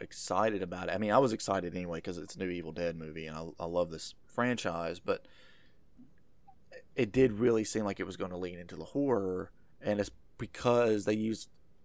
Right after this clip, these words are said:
they pretty much only used, like, the horror, pure horror moments in the trailers. Um, like,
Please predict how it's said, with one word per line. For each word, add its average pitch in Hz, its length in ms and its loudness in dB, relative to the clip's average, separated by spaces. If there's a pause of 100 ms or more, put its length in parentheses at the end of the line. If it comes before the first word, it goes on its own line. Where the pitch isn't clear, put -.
they 113 120 2
pretty 127 220 -2
much 110 180 -2
only 104 240 -2
used, 92 260 -4
like, 87 140 -6
the - 80 -10
horror, 92 640 -2 (800)
pure 143 260 4
horror 107 340 4
moments 95 440 -6
in 90 160 -4
the 85 80 -6
trailers. 82 720 -4 (520)
Um, 85 280 -2
like, 85 340 -2